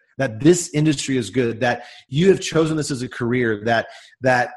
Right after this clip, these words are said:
there are friends that are making fun of you. Anybody that's gonna make fun of you is, they just don't understand. And what you have to understand is, do not build, do not burn the bridge. Do not burn the bridge, because I've made, I've built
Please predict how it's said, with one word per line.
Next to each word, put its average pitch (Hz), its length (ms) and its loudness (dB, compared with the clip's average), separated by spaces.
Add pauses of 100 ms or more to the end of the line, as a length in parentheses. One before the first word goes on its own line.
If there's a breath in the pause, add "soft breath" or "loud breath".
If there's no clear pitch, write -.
(120)
there 139 260 2
are 131 60 2
friends 175 400 2
that 165 80 2
are 151 60 2
making 147 240 0
fun 147 200 0
of 151 60 2
you. 135 180 2
Anybody 151 240 0
that's 151 160 -2
gonna 135 140 -4
make 135 240 -4
fun 143 120 2
of 143 60 0
you 120 380 2 (320 soft breath)
is, 127 680 0
they 165 340 4
just 156 440 -2
don't 147 160 0
understand. 127 840 -6
And 127 280 -6
what 147 120 0
you 147 120 -2
have 147 320 -4
to - 120 -4
understand 151 360 -4
is, 113 100 -10
do 143 180 -2
not 147 360 0
build, 151 280 0
do 135 120 0
not 160 200 2
burn 156 160 4
the 147 60 0
bridge. 120 420 -2 (380)
Do 131 60 -2
not 151 200 4
burn 180 80 6
the 175 80 4
bridge, 147 240 2
because 131 240 0
I've 127 140 2
made, 151 280 0
I've 139 160 0
built 160 240 2